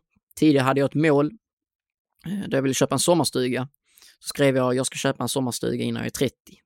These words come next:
Men sen ändrade jag det för jag skulle ha room of error, så skrev jag trettio till trettiofem år.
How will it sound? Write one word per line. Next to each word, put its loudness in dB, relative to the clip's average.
Men -10
sen -4
ändrade 2
jag 2
det -4
för -10
jag -6
skulle -4
ha 0
room 2
of 0
error, 0
så -12
skrev -4
jag -6
trettio 0
till -16
trettiofem -2
år. -4